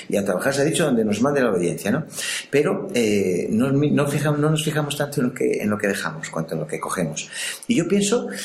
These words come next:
que, que vivir de la providencia de Dios es un poco esto, de verdad, no contar con despensas, pero cuánto, hay muchas congregaciones de este estilo, ¿eh? Las del padre Mendizábal viven de la providencia diaria, diaria, no pueden tener despensa.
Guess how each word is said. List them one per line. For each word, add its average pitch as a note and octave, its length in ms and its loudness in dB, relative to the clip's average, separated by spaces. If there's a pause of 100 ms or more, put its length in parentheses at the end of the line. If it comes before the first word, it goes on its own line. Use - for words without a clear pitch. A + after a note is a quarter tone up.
(140)
que, A2+ 240 0
que G#2 320 0
vivir A2+ 300 2
de G3 80 2
la F#3 120 2
providencia D3+ 480 2
de B2+ 40 2
Dios B2 300 2
es B2+ 160 0
un C3 100 2
poco D3+ 420 0
esto, - 380 -4 (460)
de G2 120 -4
verdad, G#2+ 360 0 (340)
no A#2 260 2
contar E3+ 380 0
con A2+ 300 0
despensas, D#3+ 920 -2 (400)
pero F#2 160 -2
cuánto, A2 200 -2
hay A2+ 100 2
muchas F3+ 320 2
congregaciones E2 580 0
de D#2+ 60 -2
este D#2+ 160 -2
estilo, D#2+ 440 -2
¿eh? F#3+ 180 0 (380)
Las E2+ 180 -2
del D#2+ 80 -2
padre F#2 200 0
Mendizábal G2 560 0
viven G2+ 200 0
de D#3+ 60 2
la C#3+ 100 0
providencia D3 560 0
diaria, G3 640 0 (460)
diaria, D3+ 480 0 (200)
no - 160 0
pueden D3+ 320 2
tener G#2+ 300 2
despensa. G2+ 640 -2